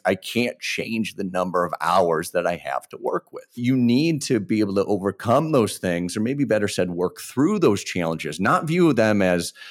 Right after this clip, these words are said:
dead ends and where I need to stop and up, I've hit this challenge,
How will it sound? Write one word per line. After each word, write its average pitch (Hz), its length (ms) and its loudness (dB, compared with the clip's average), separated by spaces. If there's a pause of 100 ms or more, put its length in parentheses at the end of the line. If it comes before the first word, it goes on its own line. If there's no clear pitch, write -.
(200)
dead 110 240 6
ends 98 460 4
and 87 120 -2
where 98 120 4
I 104 120 4
need 101 180 2
to 90 60 -2
stop 104 580 2
and 90 100 0
up, 117 240 4
I've 101 220 0
hit 180 260 2
this 165 220 4
challenge, 110 500 2